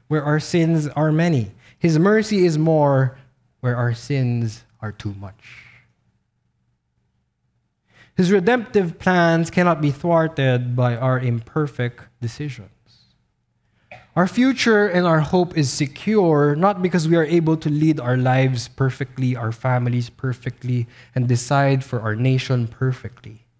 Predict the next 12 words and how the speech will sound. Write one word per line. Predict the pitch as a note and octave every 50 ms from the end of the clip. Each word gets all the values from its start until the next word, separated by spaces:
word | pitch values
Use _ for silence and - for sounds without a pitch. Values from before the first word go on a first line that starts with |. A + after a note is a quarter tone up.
| _ _ _ _ _ _ _ _ -
But | C3+ C3 -
our | C3 B2+ B2+
one | B2+ C3 D3 D3+ D3+ C#3
hope | B2+ - D3+ D3 C3 C3+
is | C3 A#2
that | A#2+ A#2 A2 A#2
we | B2+ D#3 F3 E3+
have | D#3+ E3 D#3 D3+ C#3 D3
a | D3+ C#3+
Savior | - - E3 E3 E3 E3 C3+ A#2 A#2 G#2+ G2+ - - - _ _
who | _ - C#3 C3+
is | B2+ A#2+ A#2+